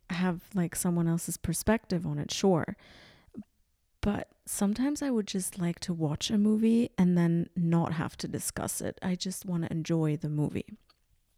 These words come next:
Also,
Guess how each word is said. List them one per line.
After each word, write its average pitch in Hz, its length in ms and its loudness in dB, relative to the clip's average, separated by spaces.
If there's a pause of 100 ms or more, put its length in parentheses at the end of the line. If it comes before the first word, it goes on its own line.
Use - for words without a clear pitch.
(2750)
Also, 262 800 4